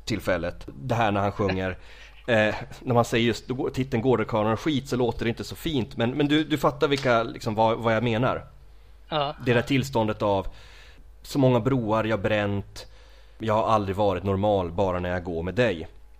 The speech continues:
Speaker 1: Och
Speaker 2: Ja.
Speaker 1: då, då, då hade vi skaffat en gemensam lägenhet och hon flyttade ut och jag försökte, jag började liksom för första gången i mitt liv egentligen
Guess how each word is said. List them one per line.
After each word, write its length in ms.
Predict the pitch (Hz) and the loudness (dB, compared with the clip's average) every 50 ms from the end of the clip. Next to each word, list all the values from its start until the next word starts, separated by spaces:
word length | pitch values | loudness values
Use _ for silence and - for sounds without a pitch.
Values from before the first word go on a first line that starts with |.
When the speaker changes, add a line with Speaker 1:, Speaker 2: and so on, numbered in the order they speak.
| - - - - - - - - | -20 -18 -18 -18 -20 -20 -6 0
Speaker 1:
Och 320 | - 127 127 - - - - | 0 0 0 -2 -6 -10 -4
Speaker 2:
Ja. 260 | - 147 139 123 120 - - - - - - - 170 | -2 -2 -2 -4 -6 -10 -16 -18 -20 -20 -20 -8 -4
Speaker 1:
då, 120 | 196 196 - | -4 -4 2
då, 160 | 170 180 180 - - | 2 2 2 2 2
då 240 | 160 170 185 185 175 | 2 2 4 4 4
hade 140 | 175 170 156 | 4 4 4
vi 60 | 151 | 4
skaffat 280 | - 151 131 139 131 135 | 2 2 2 2 2 2
en 120 | 131 131 | 2 2
gemensam 420 | 127 123 123 117 110 - 113 104 | 2 2 2 2 2 0 2 4
lägenhet 560 | 104 110 104 98 98 101 123 156 156 139 139 127 | 4 6 4 4 2 2 2 2 2 2 2 0
och 80 | 113 | 0
hon 160 | 113 113 104 | 0 0 0
flyttade 360 | - - 101 - - 107 101 104 | 0 -2 -2 0 0 0 2 2
ut 380 | 107 127 139 151 143 - - - - | 2 2 2 2 0 -4 -8 -14 -4
och 240 | - 120 117 - 123 | -2 -2 0 2 4
jag 140 | 113 107 - | 4 4 2
försökte, 340 | - - 110 98 104 - - | 2 -2 -2 -2 -2 -4 -4
jag 100 | 113 110 | -2 2
började 200 | 120 147 135 113 113 | 4 4 4 4 2
liksom 200 | 107 - 104 101 | 0 0 -2 -4
för 180 | 101 - 127 | 0 0 0
första 160 | - - - 107 | 0 2 2 2
gången 160 | 110 101 95 | 2 2 2
i 40 | 98 | 2
mitt 140 | 101 95 | 0 0
liv 180 | 104 98 90 90 | -2 -4 -2 -2
egentligen 340 | 95 87 - 92 90 87 | -2 -2 -2 -4 -6 -6